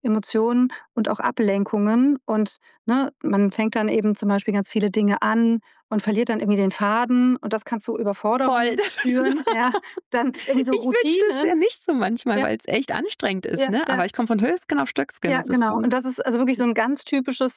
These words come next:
Speaker 1: A D H S-Ding, wo man dann eben, das ist eher super anstrengend, der, wenn die
Speaker 2: Mhm.
Speaker 1: Stringenz so ein bisschen, äh, fehlt. Dann eben auch die, die Routinen. Und da ist auch nochmal die Überleitung zum Lipödem, dass der, es erfordert ja ganz viel Routine. Und diese Routinen, die anderen vielleicht auch irgendwie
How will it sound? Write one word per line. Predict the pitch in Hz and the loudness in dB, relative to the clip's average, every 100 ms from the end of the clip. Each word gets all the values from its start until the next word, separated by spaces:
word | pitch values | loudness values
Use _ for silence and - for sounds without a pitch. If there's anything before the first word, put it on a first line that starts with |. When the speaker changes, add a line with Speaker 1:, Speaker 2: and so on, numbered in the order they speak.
| - | -2
Speaker 1:
A | 233 | 0
D | 233 | 0
H | - | -2
S-Ding, | - 233 | -2 -2
wo | 233 | 0
man | 233 | 0
dann | 220 226 | 0 0
eben, | 240 226 | 0 0
das | 220 - | -2 -6
ist | 247 - | -6 -2
eher | 233 | 0
super | 226 269 269 | 0 0 -2
anstrengend, | - 240 - - 208 208 | -2 -4 -4 -4 0 0
der, | 214 214 | 0 -2
wenn | 220 214 | -2 -2
die | |
Speaker 2:
Mhm. | 214 | -2
Speaker 1:
Stringenz | 196 226 220 220 220 | -2 -2 0 0 0
so | 214 | -2
ein | 208 | -2
bisschen, | 202 226 208 208 | -2 -2 0 0
äh, | - 214 | 0 -2
fehlt. | 214 226 240 - - - | 0 0 0 -4 -20 -4
Dann | 226 247 | -2 0
eben | 254 | 0
auch | 240 240 | 0 0
die, | 247 233 | 0 -2
die | 208 | 0
Routinen. | 240 233 - 320 339 247 220 | 0 0 0 2 2 2 0
Und | 208 | 0
da | 214 214 | 0 0
ist | 214 | -2
auch | 208 | -4
nochmal | 214 | -2
die | 202 | -2
Überleitung | 233 226 214 214 214 | 0 2 4 2 0
zum | 202 202 214 | 0 0 0
Lipödem, | 247 254 214 214 208 | 0 0 2 2 2
dass | 202 - | 0 0
der, | 202 | -2
es | - 208 | -2 -8
erfordert | 196 233 220 | -4 -2 0
ja | 208 | 0
ganz | 302 - | -2 -2
viel | 233 | 0
Routine. | 220 214 240 240 143 - - - | 0 0 2 2 0 -2 -14 -10
Und | - | -2
diese | 214 226 | 0 2
Routinen, | 220 208 262 | 0 2 2
die | 233 | 2
anderen | 226 226 | 2 0
vielleicht | 220 214 | 0 -2
auch | 226 | -2
irgendwie | - 214 208 | 0 2 2